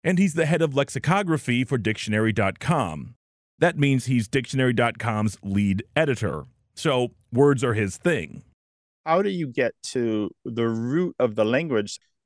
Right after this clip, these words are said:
Speaker 2: There's a term that I found myself talking about recently. It's called white knowledge. It's related to the term white noise, which is noise that is around us that kind of mixes together and just makes this background noise that we can't separate out into its individual pieces.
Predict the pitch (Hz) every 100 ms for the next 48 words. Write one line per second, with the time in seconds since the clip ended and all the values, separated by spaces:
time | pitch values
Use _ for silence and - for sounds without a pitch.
0 | _ 131 151 156 135 - - 233 196 127
1 | 98 _ _ - 127 151 147 131 - 120
2 | - 123 127 107 92 104 107 - 95 101
3 | - 123 104 104 123 131 - _ 113 104
4 | 92 - - - - - _ _ _ 143
5 | - - 131 147 220 233 185 151 147 123
6 | 113 120 95 107 98 85 117 113 98 113
7 | 139 147 147 120 110 101 101 101 101 -
8 | - 113 98 101 135 127 - 117 107 104
9 | 98 101 - 104 - 101 - - _ _
10 | 113 127 - 123 113 104 101 104 - -
11 | - 123 110 - 110 - 101 95 92 92
12 | 90 - 87 101 92 85 85 82 - 82
13 | - 71 -